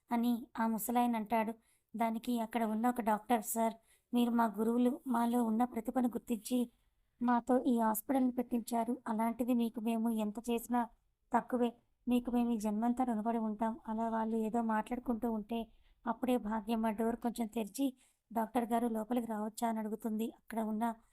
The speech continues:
ఒక డాక్టర్, "ఏమ్మా, కనపడట్లేదా? పెద్ద మనుషులు వచ్చి కూర్చున్నారు, తర్వాత రాపో" అని అంటాడు. ఆమె వెళ్ళబోతూ ఉంటే, "అమ్మో,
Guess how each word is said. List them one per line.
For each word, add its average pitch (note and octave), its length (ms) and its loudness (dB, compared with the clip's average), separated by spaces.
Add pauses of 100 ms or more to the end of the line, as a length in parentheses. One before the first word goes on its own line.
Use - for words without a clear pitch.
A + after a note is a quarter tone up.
(220)
ఒక A#3+ 120 0
డాక్టర్, A3+ 400 2 (360)
"ఏమ్మా, A#3 320 2
కనపడట్లేదా? A#3 680 -2
పెద్ద A3+ 260 -2
మనుషులు A#3+ 340 0
వచ్చి - 180 -8
కూర్చున్నారు, A3 440 -4
తర్వాత A#3 360 -2
రాపో" A#3+ 320 -2 (420)
అని A#3 220 2
అంటాడు. A3 400 -4 (120)
ఆమె A#3 240 -2
వెళ్ళబోతూ A#3 520 -4
ఉంటే, A3+ 340 -4 (440)
"అమ్మో, A3+ 300 0